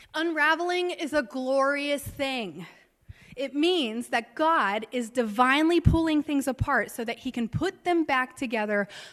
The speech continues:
the right way. So now, when, you know what, hits the fan, we say, "Yes, it's unraveling." You know what I mean? Because we know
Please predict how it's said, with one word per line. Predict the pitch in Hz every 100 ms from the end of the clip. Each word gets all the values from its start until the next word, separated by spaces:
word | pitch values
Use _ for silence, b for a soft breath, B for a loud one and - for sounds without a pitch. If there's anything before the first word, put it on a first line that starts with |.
| -
the | 233
right | 226 220 233
way. | 247 240 175
So | - 233
now, | 220 294 370 233 214 254 B B -
when, | 233 226 226 226
you | 220
know | 240 208
what, | 262 285
hits | - 247 -
the | 220
fan, | - 285 262
we | 254
say, | 277
"Yes, | 285 320 480 494 508 539 587 571 523
it's | 523 508 480 466
unraveling." | 453 466 427 415 381 381 370 370 320 240
You | 311
know | 320
what | 330
I | 311
mean? | 277 302 330
Because | 330 302 262
we | 254 320 381
know | 339 381 359 220 226 294